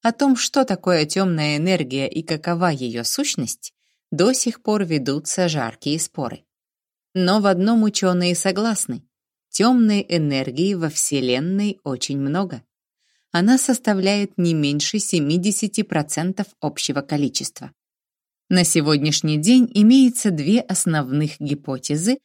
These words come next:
относительно свойств этой энергии. Одни ученые считают ее неизменной величиной,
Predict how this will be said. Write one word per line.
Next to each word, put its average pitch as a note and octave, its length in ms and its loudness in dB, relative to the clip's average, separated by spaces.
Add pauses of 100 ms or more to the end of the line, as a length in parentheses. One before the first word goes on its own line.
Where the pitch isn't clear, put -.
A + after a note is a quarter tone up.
(220)
относительно G3+ 760 4
свойств E3+ 640 -2
этой G#3+ 320 2
энергии. B2 540 -2 (560)
Одни G#3 320 6
ученые C4 520 6
считают F#3+ 580 2
ее E3 320 2
неизменной E3+ 720 4
величиной, C3 720 -6